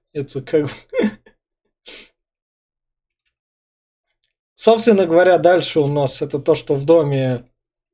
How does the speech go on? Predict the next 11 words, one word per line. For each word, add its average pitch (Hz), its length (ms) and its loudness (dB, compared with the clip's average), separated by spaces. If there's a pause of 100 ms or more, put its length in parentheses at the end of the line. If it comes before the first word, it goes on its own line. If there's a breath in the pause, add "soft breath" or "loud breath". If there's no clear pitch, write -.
(640)
горячей 165 540 2
воды 147 280 0
на 135 160 -4
всех - 320 -10
нет, 170 220 0
и 135 60 -2
поэтому 135 480 -4
у 131 40 -4
нас 131 220 -4
Элизабет 156 460 2
Хёрли, 131 540 0